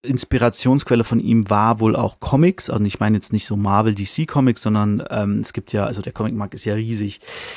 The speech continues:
Ähm, müsst nur mal in den Comics oder so reingehen oder in einen Comicladen eurer Gegend und dann halt mal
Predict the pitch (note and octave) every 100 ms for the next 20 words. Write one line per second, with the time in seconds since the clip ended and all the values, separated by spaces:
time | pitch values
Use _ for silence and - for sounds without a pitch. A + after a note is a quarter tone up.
0 | - - _ _ - G2 G2+ G2 F#2+ G2
1 | G2+ G#2 - A2 G#2+ G#2 G2+ G#2 - C3
2 | B2+ - G#2+ G2+ G2+ G#2 G#2+ G2+ G2+ G2
3 | G2 - G#2+ G#2 G#2 G2+ G#2+ G2+ G#2+ G#2
4 | G#2 - F#2+ G2+ G2+ F#2+ G#2 G2 F#2+